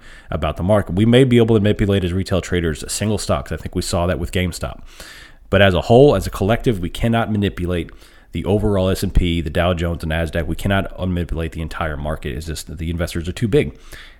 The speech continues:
So it is manipulated by the institutional investors. Uh, and there's nothing we can do about it. So, you know, you have to have a very healthy respect, uh, for the market itself to even begin to be successful in this market, because we can, once you can respect that this market can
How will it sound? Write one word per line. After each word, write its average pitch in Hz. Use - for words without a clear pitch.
So 90
it 110
is 147
manipulated 90
by 76
the 73
institutional -
investors. 78
Uh, 80
and -
there's 90
nothing 95
we 85
can 85
do 92
about 80
it. -
So, 120
you 120
know, 117
you -
have 147
to 131
have 113
a 92
very 117
healthy 113
respect, -
uh, 80
for 117
the 92
market 90
itself 82
to -
even 101
begin 104
to 92
be 82
successful 90
in 76
this 78
market, 78
because 85
we 87
can, -
once 98
you -
can 87
respect 87
that 82
this -
market 85
can 80